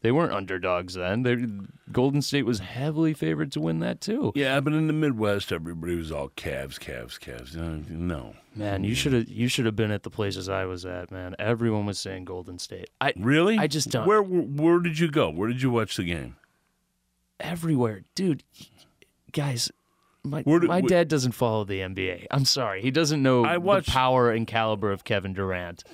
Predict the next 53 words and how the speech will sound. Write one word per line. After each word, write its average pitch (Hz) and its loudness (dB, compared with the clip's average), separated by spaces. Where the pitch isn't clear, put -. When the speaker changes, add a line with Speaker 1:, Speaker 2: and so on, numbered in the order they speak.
Speaker 1:
When 151 2
they 214 4
added 165 2
him, 113 2
they 120 2
added 160 0
a 120 2
monster, 110 -2
man. 90 -6
Speaker 2:
Yeah. 82 0
Speaker 1:
Yeah. 107 2
Speaker 2:
And 151 4
you 202 6
Speaker 1:
Look 196 8
at 202 8
Speaker 2:
hated 180 4
Speaker 1:
you 185 6
Speaker 2:
him. 180 2
Speaker 1:
smiling. 170 2
Speaker 2:
You 226 6
hated 233 6
him 196 6
Speaker 1:
<laughs> - -
Speaker 2:
for 180 2
leaving, 160 6
uh, - 2
Oklahoma 131 4
City. 139 2
And, 113 2
I 151 2
mean, 160 2
I 156 4
don't 202 -2
blame 104 2
the 92 0
guy. 107 0
The 160 -4
guy 139 2
wanted 147 0
a 147 4
ring. 160 0
He 87 2
wanted 113 0
to 135 0
win. 143 0
Speaker 1:
So 160 2
why 156 4
do 170 -2
you 165 2
hate 156 2
LeBron 147 2
for 127 0
leaving 120 2